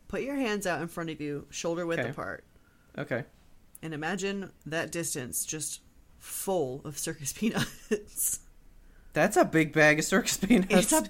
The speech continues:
Speaker 1: big bag of circus peanuts. And I don't know what to do with it.
Speaker 2: You're gonna have to take your morning coffee e-, every morning and garnish the top with a circus peanut.
Speaker 1: Dunk a peanut in there every day.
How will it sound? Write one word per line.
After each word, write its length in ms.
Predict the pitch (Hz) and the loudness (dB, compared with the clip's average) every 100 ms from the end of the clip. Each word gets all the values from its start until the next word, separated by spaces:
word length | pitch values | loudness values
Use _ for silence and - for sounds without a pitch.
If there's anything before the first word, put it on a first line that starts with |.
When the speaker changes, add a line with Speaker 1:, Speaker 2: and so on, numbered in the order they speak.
| - | -2
Speaker 1:
big 440 | 294 381 403 269 | 0 2 0 -2
bag 460 | - 269 285 277 254 | 0 2 4 4 2
of 80 | 262 | 0
circus 520 | - 294 - - - - | -2 -2 -4 -8 -8 -6
peanuts. 880 | 233 277 240 196 170 180 - - - - - - - - 427 - | -4 0 0 2 0 -4 -4 -4 -4 -10 -14 -10 -8 -10 -10 -4
And 100 | 330 | 0
I 60 | |
don't 100 | 359 370 | 0 0
know 80 | |
what 140 | 359 349 | 0 -2
to 100 | 320 | -6
do 160 | 320 | -4
with 180 | 339 339 | -4 0
it. 400 | 302 254 175 - - 277 - - - - - - - | 2 2 0 -4 -12 -18 -18 -20 -20 -20 -20 -20 -18
Speaker 2:
You're 300 | 151 139 156 151 | -14 0 2 4
gonna 240 | 170 190 | 4 6
have 200 | 208 208 | 4 4
to 140 | 202 | 2
take 380 | 190 - 160 165 | -2 2 2 2
your 100 | 151 | 0
morning 380 | 139 135 160 196 | 0 0 2 0
coffee 580 | 190 156 139 - 139 139 - | 4 4 4 0 -4 -4 0
e-, 80 | 120 - - - | -2 -2 -2 4
every 260 | 139 185 | 4 4
morning 400 | 185 151 143 147 - | 4 2 2 -2 0
and 260 | 139 135 - 147 143 - | 0 0 -2 -8 -8 6
garnish 460 | 185 170 180 190 - | 8 8 6 2 2
the 100 | 185 | 4
top 440 | 220 165 139 - | 8 10 10 6
with 180 | 165 180 | 2 4
a 40 | 196 | 4
circus 360 | 269 285 311 | 4 4 2
peanut. 420 | - 175 131 131 - - - - - - - 784 571 - 480 - | 2 0 0 -4 -8 -18 -20 -12 -12 -12 -10 -8 -8 -14 -20 -4
Speaker 1:
Dunk 260 | 233 202 196 | -2 -2 -6
a 60 | |
peanut 380 | - 208 175 165 | -6 -4 -2 0
in 120 | 165 | -2
there 160 | 165 160 | -4 -8
every 180 | 165 156 | -8 -8
day. 360 | 160 156 185 | -6 -6 -6